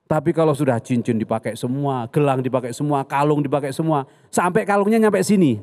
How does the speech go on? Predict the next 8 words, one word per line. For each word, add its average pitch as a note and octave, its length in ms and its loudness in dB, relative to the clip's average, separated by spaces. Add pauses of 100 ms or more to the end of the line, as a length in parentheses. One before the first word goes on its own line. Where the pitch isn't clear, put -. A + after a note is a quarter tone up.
(1080)
Taruh C#3 380 0
sini, D3 320 2
taruh D3 280 2
situ, D3 220 -2
hati-hati. B2+ 600 -8 (800)
Jangan-jangan D3+ 720 0
salah C#3+ 240 -2
satunya D3+ 560 0